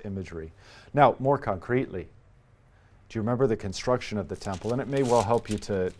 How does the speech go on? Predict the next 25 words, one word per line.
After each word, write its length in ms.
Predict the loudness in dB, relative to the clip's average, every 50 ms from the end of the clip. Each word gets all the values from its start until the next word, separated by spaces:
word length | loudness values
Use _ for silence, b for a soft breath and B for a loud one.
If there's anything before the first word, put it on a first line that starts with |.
| -14
to 100 | -14 -14
flip 260 | -10 -4 -4 -4 -2 0
back 240 | 2 2 2 0 -2
just 200 | -6 -8 -8 -8
a 40 | -8
couple 300 | -6 -6 -4 -4 -6 -8
pages 460 | -6 -6 -6 -4 -4 -4 -6 -4 -4
if 160 | -4 -4 -2
you're 160 | -2 -2 0
in 80 | 0 -2
the 80 | -4
Lutheran 400 | -4 -4 -4 -4 -4 -6 -8 -8
Study 340 | -8 -6 -4 -2 -2 -2 -2
Bible, 440 | -4 -4 -4 -4 -4 -2 -4 -4 -4 B B B B B B B B B B -18 -12
um, 240 | -8 -8 -6 -6 -8 -12 -16 -16 -10
to 120 | -8 -6
page 340 | -2 0 0 0 -2 -4 -8 -10
five 300 | -2 2 4 4 4 4
forty-one 500 | 2 -2 -2 -2 -2 -4 -2 -2 -2 -2
in 80 | -2
the 80 | -4 -4
diagram 600 | -2 -2 0 0 0 0 0 0 0 -2 -2 -4
of 120 | -8 -8
the 80 | -8 -10
temple. 460 | -8 -8 -8 -8 -8 -6 -8 -8 -8